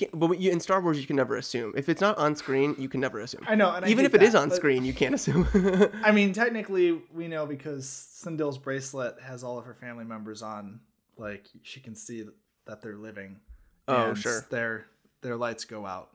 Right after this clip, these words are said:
Speaker 2: when it
Speaker 1: Okay,
Speaker 2: the
Speaker 1: well,
Speaker 2: explosion
Speaker 1: maybe that,
Speaker 2: happens.
Speaker 1: maybe that got broken or something. But here, okay, so wait, let me, let me keep going. Hold on.
Speaker 2: All right.
Speaker 1: So,
Speaker 2: Okay.
Speaker 1: so,
Speaker 2: <laughs>
Speaker 1: so then the dad, we also don't,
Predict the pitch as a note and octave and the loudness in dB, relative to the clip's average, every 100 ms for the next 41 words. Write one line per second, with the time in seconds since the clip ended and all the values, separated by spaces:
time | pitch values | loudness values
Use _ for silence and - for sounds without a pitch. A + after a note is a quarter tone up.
0 | _ A#2 G#2 G#2 D#3 A#2+ - D3 D#3 E3 | _ -18 -16 -4 -4 -4 -6 -2 0 0
1 | E3 D3+ C#3 C#3 C#3+ C3+ A#2+ - C3 A2 | 0 0 0 2 2 0 -4 -6 -8 -8
2 | A2+ A2 F2 - G2+ - - E3 - E3 | -8 -12 -14 -16 -18 -20 0 0 2 2
3 | D3+ - D3 - - - D#3 A#2+ - D#3+ | 2 0 -4 -4 -6 0 2 2 0 0
4 | D#3+ D#3 C#3 - - - G#2+ - C3 B2+ | 0 -2 -2 -4 -4 -10 -12 -10 -8 0
5 | A#2+ C3 - _ - - - - A#2+ G#2+ | 4 4 2 _ -20 -12 -6 -2 -2 -2
6 | - _ _ _ - B3 - - - - | -8 _ _ _ -6 -6 -6 -12 -10 -12
7 | - - C#3 C#3 C3 D#3+ A3 B3+ C#3+ A#2 | -6 0 2 2 2 2 4 4 2 -2
8 | C#3+ D3 F3+ F#3 D3+ D3+ | -2 0 0 -2 -2 -2